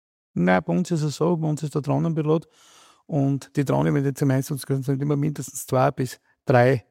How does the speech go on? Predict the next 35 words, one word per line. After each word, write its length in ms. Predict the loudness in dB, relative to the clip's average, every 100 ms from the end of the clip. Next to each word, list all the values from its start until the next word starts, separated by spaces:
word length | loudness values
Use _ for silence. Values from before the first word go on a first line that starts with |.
| _
noch 220 | 0 0
mit. 280 | 0 0 -4 _
Die 60 | -4
sind 220 | -2 0
da 220 | 0 0 -2
gleich 260 | 0 0 0
ausgebildet 640 | -2 -4 -6 -4 -6 -4
wie 120 | -2
der 200 | 0 -2 -4 _
Drohnenpilot, 720 | -6 -2 -2 -2 -2 0 -2 -4 _ _ _ _
aber 380 | 2 4 4 2
die 280 | 0 2 2
haben 160 | 2 0
die 140 | 0
Augen 180 | 0 -2
dann 240 | -2 -6
auf 140 | -6 -4
dem 160 | -2
Bildschirm 420 | -2 -4 -4 -2
neben 260 | 0 0 -2 -8 _ _ _ _ -4
und 460 | 0 2 0 -4 _ _ _ -4
koordinieren 480 | -2 0 2 0 0
dann 320 | 0 0 0
mit 240 | -2 -2
den 320 | -2 0 -2 -4
Piloten 440 | -2 0 -2 -4
zusammen 500 | -6 0 0 2 0 -4 _ _ _ _ -2
die 160 | 0 2
Drohne. 420 | 4 4 4 0 _ _ _
Und 420 | 0 0 0 -6 _
die 160 | 0 2
haben 120 | 0
dann 200 | 0 0
auch 100 | 0
das 320 | -2 -4 -6